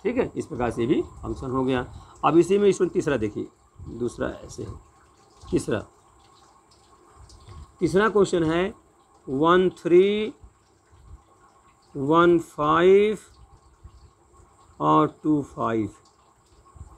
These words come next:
इसका बना दिया गया है, ठीक है, ये बना दिया गया है।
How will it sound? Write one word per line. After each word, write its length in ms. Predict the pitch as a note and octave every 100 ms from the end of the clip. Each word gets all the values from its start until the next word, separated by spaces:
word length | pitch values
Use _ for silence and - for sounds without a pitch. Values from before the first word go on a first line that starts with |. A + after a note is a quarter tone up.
| _
इसका 520 | - - - E3 E3 - _ _ _ _ _ -
बना 240 | D3 D#3+ D#3+
दिया 200 | C#3+ D#3
गया 200 | D3+ D3
है, 200 | C3+ C3 C3 _ _ _ - _ _
ठीक 160 | G3+ G#3+
है, 120 | C4+ B2+ - _ _ -
ये 140 | C#3+
बना 240 | C3 C#3 C3+
दिया 220 | C3 C3+
गया 180 | B2+ B2
है। 140 | A#2+